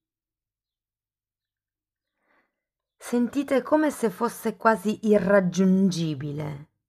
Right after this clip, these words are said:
con i presupposti che ci sono nella prima parte di, della lettura, quindi nella terza settimana di maggio.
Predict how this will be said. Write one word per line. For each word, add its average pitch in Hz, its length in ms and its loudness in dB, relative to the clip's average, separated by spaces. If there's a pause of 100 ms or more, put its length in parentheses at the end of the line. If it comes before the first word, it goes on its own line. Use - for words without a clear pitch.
(540)
con 190 220 4
i 185 80 0
presupposti 180 720 -2
che 175 160 -4
ci - 160 -10
sono 165 300 -2
nella 160 240 -2
prima 160 260 -4
parte 156 380 -6
di, 147 200 -8 (540)
della 160 300 0
lettura, 147 580 -6
quindi 156 240 -4
nella 147 240 -4
terza 160 340 -4
settimana 147 540 -6
di 143 140 -10
maggio. 139 520 -14